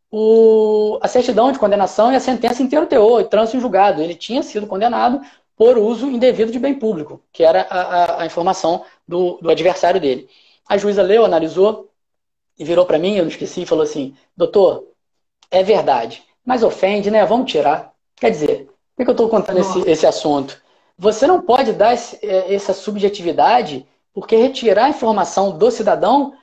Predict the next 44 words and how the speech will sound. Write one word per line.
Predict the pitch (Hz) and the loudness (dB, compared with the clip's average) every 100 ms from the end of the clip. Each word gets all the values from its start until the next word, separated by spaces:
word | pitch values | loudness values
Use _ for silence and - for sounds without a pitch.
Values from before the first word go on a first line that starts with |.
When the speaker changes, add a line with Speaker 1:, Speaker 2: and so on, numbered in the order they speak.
| _ _ _ _ | _ _ _ _
Speaker 1:
é | - | -2
comprometer | 254 262 226 196 185 | 0 0 0 2 2
a | |
democracia. | 170 143 - - 117 | 0 -2 -4 -8 -18
O | - | -10
cidadão, | 170 165 175 233 - - _ _ - | 0 2 2 0 -2 -16 _ _ -2
ele | 185 | 0
tem | 175 254 196 | 2 0 0
que | |
saber | - 190 185 208 | 0 2 4 2
se | - | -2
o | |
candidato | 170 151 156 | -4 0 0
foi | - | -2
condenado, | 151 139 123 139 180 165 | -6 -6 -6 -2 -2 -2
se | - | -4
ele | 160 | -4
não | 143 127 | -4 -6
foi. | - 175 175 - _ | 0 0 0 -14 _
A | 156 | -4
Speaker 2:
Claro, | 185 196 254 | -2 2 2
Speaker 1:
vida, | 196 165 - | 2 0 -2
Speaker 2:
claro. | 190 185 208 - - | -10 -10 -14 -12 -2
Speaker 1:
a, | 156 151 - _ | -2 -2 -10 _
a | 175 | -2
vida | 156 220 285 262 | 0 0 0 0
de | |
um | 233 | -2
político, | 220 170 208 269 269 - 143 - _ | -2 -2 -2 -4 -6 -6 -8 -10 _
ela | - 185 208 190 | 2 4 4 4
é | 175 175 156 - - _ _ | 6 6 4 0 -14 _ _
a, | 151 151 147 147 147 143 139 | 0 0 2 2 4 4 2
a, | 175 | -2
o | |
interesse | 185 190 180 262 254 | 0 4 4 4 0
de, | 185 151 185 214 - 147 _ _ | -6 2 4 4 2 -8 _ _
do | 180 | -14
cidadão | - 196 156 180 | -2 0 2 0
sobre | 185 170 | -2 0
a | 147 | 0
vida | 147 220 | -2 -4
de | 190 | -6
um | |
político, | 190 143 160 233 - 139 - | -6 -8 -8 -10 -12 -14 -14